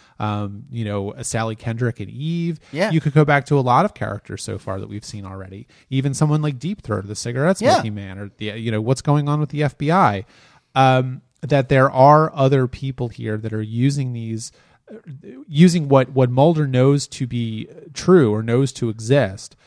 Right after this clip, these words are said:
Speaker 1: in a very, very, uh, morally ambiguous way, let's say, <laughs> charitably,
Speaker 2: <laughs>
Speaker 1: to further their own aims and goals. Whereas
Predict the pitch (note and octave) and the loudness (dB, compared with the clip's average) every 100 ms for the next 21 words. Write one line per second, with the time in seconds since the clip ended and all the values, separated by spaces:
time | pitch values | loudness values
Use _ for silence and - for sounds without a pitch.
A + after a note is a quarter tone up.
0 | _ _ - D3 D#3 D#3 - C3 A2+ B2+ | _ _ -2 4 4 2 0 0 2 4
1 | C3 B2 A2 A#2+ A2+ A#2 A2 G#2+ G#2+ - | 4 2 0 0 -2 -2 -4 -6 -8 -12
2 | _ _ _ B2 A2+ G#2+ G#2 G#2 G#2 G#2+ | _ _ _ -6 -2 -2 -2 -4 -6 -10
3 | - D#3 - _ _ B3 F#4+ D4 C#4+ - | -14 -18 -20 _ _ -20 -20 -20 -20 -10
4 | F#3+ E3+ C#3+ D3+ E3 F3 E3 D3+ D3 C3+ | -6 -4 2 6 6 6 2 0 -2 -2
5 | A#2+ B2 B2+ B2 A#2 - A#2+ A2+ G#2+ G2+ | 2 0 2 0 0 -2 -2 0 0 -2
6 | G#2 G2+ - - G2+ C3 C3 - _ - | -8 -12 -12 -12 -8 -6 -6 -6 _ -20
7 | - - - B2 A#2+ A2 G#2 G#3 F#3 - | -16 -4 2 4 4 0 2 4 4 2
8 | - - _ _ - - F3+ F3+ F3 F3 | -8 -20 _ _ -4 4 6 6 2 -2
9 | - - C#4+ - - F3 F3 F3+ E3 D#3+ | -6 -12 -18 -18 -2 2 4 4 6 6
10 | D#3 D3+ D3+ D3 C3 C3 C3 A3+ G#3+ A#2+ | 6 6 2 -2 -4 -2 4 6 6 4
11 | C#3+ C#3 C3+ C3+ C3 | 4 4 4 2 0